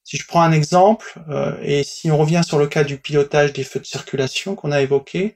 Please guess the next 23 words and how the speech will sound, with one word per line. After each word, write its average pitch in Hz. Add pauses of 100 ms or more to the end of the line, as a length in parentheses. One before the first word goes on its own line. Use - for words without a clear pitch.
si 202
un 196
système -
de 160
vidéosurveillance 160
est 147
déjà 143
en 143
place, 170
ben, 147
ça 151
va 156
être 151
très -
facile 190 (100)
de -
rajouter 156
des 139
solutions 156
à 143
base 143
d'intelligence 147
artificielle -